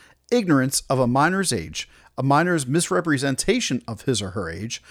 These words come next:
a bona fide belief of minor's age, or a minor's consent may not be raised as a defense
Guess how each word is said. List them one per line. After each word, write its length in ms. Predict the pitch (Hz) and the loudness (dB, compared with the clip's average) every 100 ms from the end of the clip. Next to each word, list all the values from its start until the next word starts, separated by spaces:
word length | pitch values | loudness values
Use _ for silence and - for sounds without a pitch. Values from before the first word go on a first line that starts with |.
| - - - | -20 -10 0
a 60 | |
bona 240 | 123 202 208 | 4 4 4
fide 300 | 185 170 143 | 4 4 4
belief 340 | 127 160 175 | 0 0 0
of 140 | 143 | 0
minor's 400 | 123 110 104 98 | 0 -2 -2 -6
age, 220 | 107 127 - | -4 -4 -2
or 120 | 156 | 0
a 60 | |
minor's 340 | 147 151 175 165 | 4 4 4 -2
consent 520 | 143 135 170 139 - | -2 0 2 2 0
may 120 | 127 | -4
not 280 | 131 165 190 | 0 0 0
be 100 | 160 | -2
raised 460 | 123 135 175 90 - | 0 0 -2 -6 -6
as 160 | 120 117 | -6 -6
a 60 | |
defense 600 | 104 - - 165 113 - | -8 -4 0 0 0 -2